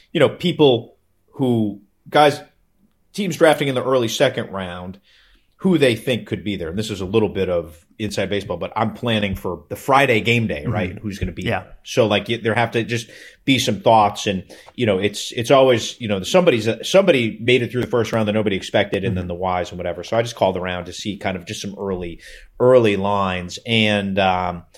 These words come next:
Speaker 1: how's this for a, uh, for a pinch of irony? Uh, one of the players that people are worried about is Jordan Addison,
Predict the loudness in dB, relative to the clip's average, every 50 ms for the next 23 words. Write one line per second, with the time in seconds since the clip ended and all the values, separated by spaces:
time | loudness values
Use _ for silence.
0 | -20 -20 -20 _ -4 0 2 2 2 4 2 2 2 0 -2 -2 0 2 2 4
1 | 4 2 2 2 0 0 0 0 -2 -2 -4 -6 -8 -6 -4 -4 -4 -4 -6 -8
2 | -8 -6 -6 -6 -6 -8 -6 -4 -2 0 0 0 -2 -4 -8 -14 -20 -20 -20 _
3 | -10 -6 -4 -4 -2 -4 -4 -6 -10 -16 _ _ _ -20 -20 _ _ _ -14 -6
4 | 0 2 4 4 4 2 0 -2 -4 -2 2 4 4 4 4 4 0 0 -2 -4
5 | -4 -4 -4 -2 0 0 2 4 4 6 6 4 4 2 0 0 0 -2 -2 0
6 | 0 0 0 0 -2 -6 -12 -20